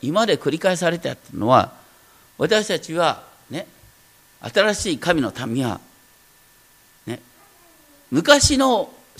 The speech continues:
神殿の聖所に入るんじゃなくて、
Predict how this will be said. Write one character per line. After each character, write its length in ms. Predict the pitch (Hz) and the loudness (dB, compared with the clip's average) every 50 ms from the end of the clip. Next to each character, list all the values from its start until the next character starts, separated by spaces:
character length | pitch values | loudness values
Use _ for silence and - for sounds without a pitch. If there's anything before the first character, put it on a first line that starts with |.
| - - - | -6 -4 0
神 200 | 202 247 262 247 | 2 2 4 6
殿 300 | 254 247 233 226 233 202 | 6 6 4 2 0 2
の 340 | 208 240 240 - 339 - - - | 2 4 4 4 2 -4 -10 -16
聖 400 | - - - - 269 285 294 247 | -12 4 6 6 6 6 4 2
所 140 | 208 185 151 | 2 0 0
に 120 | 139 127 | 0 0
入 200 | 131 170 185 202 | 2 4 4 4
る 100 | 180 156 | 4 2
ん 40 | 135 | 0
じ 80 | 127 135 | -2 0
ゃ 40 | |
な 140 | 151 175 175 | 0 -2 -2
く 60 | - | -2
て、 360 | - - 180 175 - - - | 0 2 2 2 2 0 -6